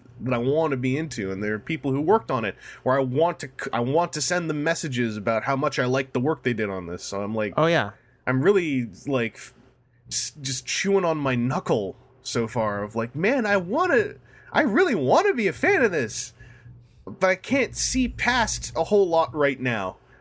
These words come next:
Speaker 1: And, uh, and it's, it's, uh, it's, it's really damaging the experience for me.
Speaker 2: Mm-hmm.
Speaker 1: So, we'll see.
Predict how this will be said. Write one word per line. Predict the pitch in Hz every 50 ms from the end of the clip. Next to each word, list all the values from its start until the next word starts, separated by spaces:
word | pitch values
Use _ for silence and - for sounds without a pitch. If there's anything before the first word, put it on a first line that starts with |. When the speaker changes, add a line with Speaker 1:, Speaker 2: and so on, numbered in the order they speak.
| - _ _ _ - - - - - _ - - _ _ _ _ _ _ _ _ _ -
Speaker 1:
And, | 147 147
uh, |
and | 143 127 95 117 139 139
it's, | 135 127 127 -
it's, | 113 135 131 127 - -
uh, | 135 131 127 120 117 98
it's, | 127 123 - - -
it's | - 117 113 - - - -
really | 139 156 151 139 127
damaging | 123 113 110 113 - 117 123 127 127 123 107 110 107 107 104
the | 104 98
experience | 98 - - 127 120 110 101 92 90 -
for | - 90 87
me. | 87 85 - _ _ - _ _ _ _ _ _ _ _ -
Speaker 2:
Mm-hmm. | 123 135 135
Speaker 1:
So, | 139 - 92 95 - - _ _ _ _ _ _ _ _
we'll | - 139 -
see. | - 113 107 101